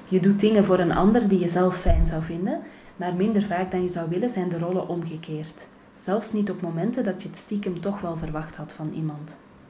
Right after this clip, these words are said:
Je kan dat sneu vinden en verongelijkt concluderen dat je er maar beter mee stopt met de kleine attenties waarvan je vaak hoopt dat ze iemands dag kleuren. Maar het enige wat je daarmee zou bereiken,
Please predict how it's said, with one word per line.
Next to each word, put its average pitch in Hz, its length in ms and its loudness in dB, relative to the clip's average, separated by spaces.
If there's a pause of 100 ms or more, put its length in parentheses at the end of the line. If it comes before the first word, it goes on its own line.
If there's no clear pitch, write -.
(760)
Je 196 140 -4
kan 202 200 2
dat 190 160 0
sneu 175 300 -4
vinden 165 340 -2
en 180 140 -2
verongelijkt 175 560 -4
concluderen 175 680 -6 (380)
dat 196 200 -4
je 190 80 0
er 175 60 0
maar 170 200 -2
beter 202 360 -2 (540)
mee 160 160 -4
stopt - 600 -6 (180)
met 170 140 -8
de 175 80 -6
kleine 185 360 0
attenties 202 600 -4
waarvan 170 340 -6
je 170 80 -6
vaak 180 260 -6
hoopt 185 280 -6
dat - 160 -8
ze - 100 -8
iemands 165 360 -6
dag 160 280 -8
kleuren. 147 400 -10 (1700)
Maar 185 120 -4
het 180 180 -6
enige 240 360 8
wat 202 160 6
je - 60 -4
daarmee 185 340 6
zou 180 180 6
bereiken, 175 480 2